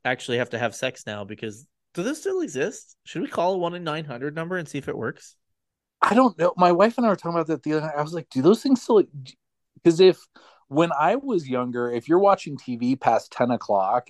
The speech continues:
Speaker 2: it was always, the commercials took a very decided shift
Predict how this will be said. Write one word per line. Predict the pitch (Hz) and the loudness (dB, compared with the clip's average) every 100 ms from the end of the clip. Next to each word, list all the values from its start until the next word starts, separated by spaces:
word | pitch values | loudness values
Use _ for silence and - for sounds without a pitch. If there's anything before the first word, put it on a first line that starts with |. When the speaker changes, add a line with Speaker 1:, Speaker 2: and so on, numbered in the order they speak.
| - | -2
Speaker 2:
it | 123 | 0
was | 120 120 113 | 2 2 2
always, | 110 117 131 135 131 127 123 113 - _ _ _ _ _ | 4 6 4 2 0 -2 -4 -6 -12 _ _ _ _ _
the | 123 | 0
commercials | - 135 127 127 127 127 110 | 2 0 2 2 2 0 -2
took | - 117 | -6 -2
a | 107 | -2
very | 104 117 113 123 | 2 4 6 4
decided | 117 107 - 110 113 110 101 | 2 -2 2 4 4 -2 -8
shift | - - - 104 113 - - | -10 -10 -4 0 0 -2 -14